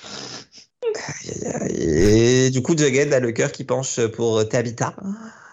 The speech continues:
Mais avant ça, on a presque eu envie de shipper Tabitha et Betty sur les bords de l'autoroute. Euh, parce qu'il y a eu cette intrigue-là aussi.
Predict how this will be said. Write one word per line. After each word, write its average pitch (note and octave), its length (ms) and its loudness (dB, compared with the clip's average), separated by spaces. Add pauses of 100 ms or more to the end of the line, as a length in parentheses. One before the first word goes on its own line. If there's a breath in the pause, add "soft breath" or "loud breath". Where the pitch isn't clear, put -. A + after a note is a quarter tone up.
(260 loud breath)
Mais D3+ 320 0
avant C3+ 180 2
ça, D#3+ 240 0
on D3 60 -4
a C3 100 0
presque C#3 360 -8
eu D#3 80 -6
envie B2 220 -4
de C3 120 -6
shipper B2+ 340 -6
Tabitha A#2+ 380 -2
et B2 40 0
Betty G#2+ 280 -2
sur D3+ 260 -2
les B2+ 100 2
bords C#3 220 0
de C#3+ 80 2
l'autoroute. C#3 640 -2 (220)
Euh, A2 560 -4 (320)
parce - 120 -8
qu'il B2 120 2
y A#2 80 4
a - 20 6
eu C#3 80 6
cette - 220 2
intrigue-là D3+ 480 2
aussi. B2 340 -2